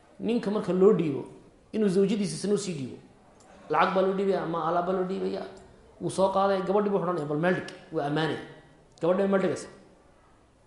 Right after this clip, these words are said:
Hadduu iminka qof kale u dhiibay, soo ma aragtid?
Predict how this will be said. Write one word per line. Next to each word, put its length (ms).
Hadduu 560
iminka 180
qof 140
kale 120
u 40
dhiibay, 160
soo 80
ma 80
aragtid? 240